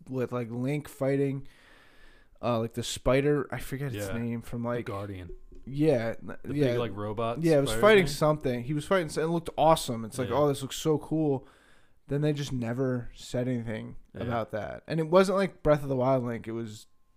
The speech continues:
Speaker 1: Green Tunic Link. Like, he
Speaker 2: Yeah.
Speaker 1: it was just looked so awesome, and it just never, they never did anything unless that turned into Breath of the Wild.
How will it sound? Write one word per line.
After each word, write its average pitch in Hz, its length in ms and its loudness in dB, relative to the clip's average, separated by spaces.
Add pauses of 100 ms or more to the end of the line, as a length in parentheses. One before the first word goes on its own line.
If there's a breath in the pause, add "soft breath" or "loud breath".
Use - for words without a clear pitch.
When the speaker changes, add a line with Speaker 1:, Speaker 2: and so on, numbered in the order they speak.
(240)
Speaker 1:
Green 135 240 0
Tunic 135 380 -2
Link. 113 260 -8
Like, 113 260 -8
he 120 420 -8 (760 loud breath)
Speaker 2:
Yeah. 131 200 -4 (420)
Speaker 1:
it - 40 -4
was 131 120 -2
just 147 200 -6
looked 151 140 -4
so 170 240 6
awesome, 170 320 6
and 123 160 -6
it - 20 -10
just 131 140 -6
never, 139 640 2
they 135 120 -2
never 135 360 2
did 120 560 -2
anything 117 560 -4
unless 143 300 0
that 135 260 4
turned 147 280 -4
into 135 200 -2
Breath 120 280 -4
of 123 60 -14
the 123 80 -8
Wild. 120 420 -2